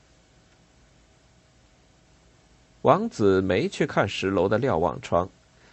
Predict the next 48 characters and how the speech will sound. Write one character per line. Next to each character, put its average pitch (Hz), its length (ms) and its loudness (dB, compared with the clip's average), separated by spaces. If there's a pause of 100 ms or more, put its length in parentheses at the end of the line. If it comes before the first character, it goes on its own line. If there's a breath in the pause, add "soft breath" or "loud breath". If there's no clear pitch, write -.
(160 soft breath)
而 143 160 4
是 180 160 -4
把 120 220 0
眼 104 360 0
睛 107 240 -2
盯 156 320 -6
在 135 160 0
摆 92 240 4
放 101 220 0
书 127 320 -2
籍 120 160 -2
和 98 140 0
杂 92 280 -2
志 120 140 -4
的 - 100 -4
书 117 300 -4
架 135 260 -6
上， - 220 -8 (720)
似 101 260 0
乎 76 320 -2 (220 soft breath)
那 147 280 0
里 98 160 0
不 120 220 2
仅 98 220 -2
有 82 160 0
他 110 260 -2
人 95 160 -2
的 104 100 -2
攻 104 300 -2
击， 98 300 -4 (320 soft breath)
而 143 180 4
且 101 400 2
还 - 160 -2
有 139 180 0
保 113 240 2
卫 107 200 0
十 117 220 -4
楼 123 360 0
的 180 100 -2
内 110 220 -2
容。 57 260 -6 (1600)
“多 101 260 0
少 87 320 -4
政 98 220 -4
府 - 180 -4
倒 - 320 -6
台 - 160 -10 (200)
了”， 104 180 -8